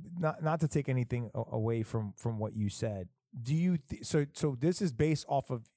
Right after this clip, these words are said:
your, what you, all right, let me ask you this. You have a lot of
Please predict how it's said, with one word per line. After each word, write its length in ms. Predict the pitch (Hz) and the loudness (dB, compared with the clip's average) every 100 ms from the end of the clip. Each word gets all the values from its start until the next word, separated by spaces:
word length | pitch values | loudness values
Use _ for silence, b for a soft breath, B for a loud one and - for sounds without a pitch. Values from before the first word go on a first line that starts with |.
| - | -10
your, 480 | 113 123 135 127 110 _ - _ _ _ _ _ _ _ _ _ _ _ _ _ _ _ - | -4 2 4 2 -2 _ -20 _ _ _ _ _ _ _ _ _ _ _ _ _ _ _ -2
what 220 | 139 156 | 0 0
you, 180 | 123 - B B | -4 -8 B B
all 80 | 151 | -2
right, 100 | 139 | 0
let 100 | 151 | 2
me 100 | 190 | 4
ask 180 | 175 147 | 4 4
you 80 | 151 | 4
this. 300 | 123 101 - b b b b | 2 0 -10 b b b b
You 200 | 123 160 | 2 4
have 160 | 180 165 | 4 4
a 60 | |
lot 220 | 143 135 127 | 4 2 0
of 240 | 110 | -2